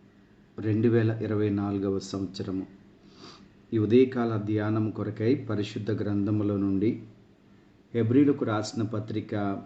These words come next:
పదకొండవ అధ్యాయము ఇరవై ఏడవ వచనాన్ని చదువుకుందాము. "విశ్వాసమును బట్టి అతడు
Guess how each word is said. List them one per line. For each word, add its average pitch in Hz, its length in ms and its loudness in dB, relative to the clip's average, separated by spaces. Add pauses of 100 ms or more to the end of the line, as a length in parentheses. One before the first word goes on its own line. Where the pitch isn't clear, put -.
పదకొండవ 107 760 0
అధ్యాయము 101 840 0 (960)
ఇరవై 113 240 4
ఏడవ 120 420 6
వచనాన్ని 107 680 2
చదువుకుందాము. 98 880 -2 (1000)
"విశ్వాసమును 139 760 4
బట్టి 117 580 4 (120)
అతడు 110 420 0